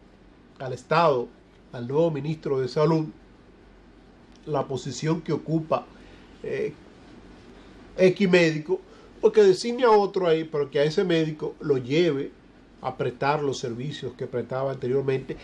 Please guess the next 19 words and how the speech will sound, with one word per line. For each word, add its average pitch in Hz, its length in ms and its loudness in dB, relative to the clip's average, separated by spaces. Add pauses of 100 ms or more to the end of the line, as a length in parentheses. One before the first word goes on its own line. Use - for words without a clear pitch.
(200)
con 220 240 8
el 214 180 4
salario, 151 720 0 (100)
eh, 180 200 -4 (280)
eh, - 240 -12
importante, 151 680 0
con 135 160 -4
el 127 60 -8
salario 151 380 2
que 151 160 0
ven-, 139 260 -2
devengaba 143 680 0 (380)
al 135 160 -6
momento 135 720 0 (480)
de, 127 460 -4
de, 123 300 -4
de 127 140 -6
ser 151 240 2
desvinculado 135 760 0